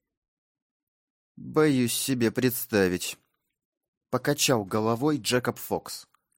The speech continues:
"Вот только, сдается, дело вовсе не в механизме.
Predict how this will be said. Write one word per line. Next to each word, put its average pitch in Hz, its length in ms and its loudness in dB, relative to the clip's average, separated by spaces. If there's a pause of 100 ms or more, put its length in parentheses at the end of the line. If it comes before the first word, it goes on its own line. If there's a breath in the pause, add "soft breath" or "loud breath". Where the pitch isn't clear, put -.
(800)
"Вот 110 300 -2
только, 104 300 0
сдается, 113 760 2 (100)
дело 107 520 0
вовсе 95 460 -2
не 92 200 -2
в 90 120 -8
механизме. 92 800 -4